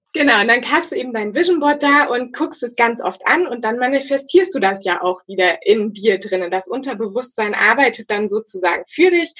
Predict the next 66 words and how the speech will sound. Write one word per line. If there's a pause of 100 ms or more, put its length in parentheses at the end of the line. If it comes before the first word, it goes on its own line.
(260)
indem
du
immer
auf
dieses
Vision
Board
guckst.
Und
das
kannst
du
dir
dann
auch
zum
Beispiel
mit
in
den, (260)
in
deinen
Kreissaal
nehmen,
wenn
du
es
dir
da
richtig
nett
und
gemütlich
machen
möchtest.
Das
hatten
wir
ja
vorhin
auch. (340)
Du
kommst
dann
in
die
Klinik
und
da
ist
vielleicht
gar
nichts
so
wie
zu
Hause
und
dann
nimmst
du
dir
deine
Sachen
eben
mit,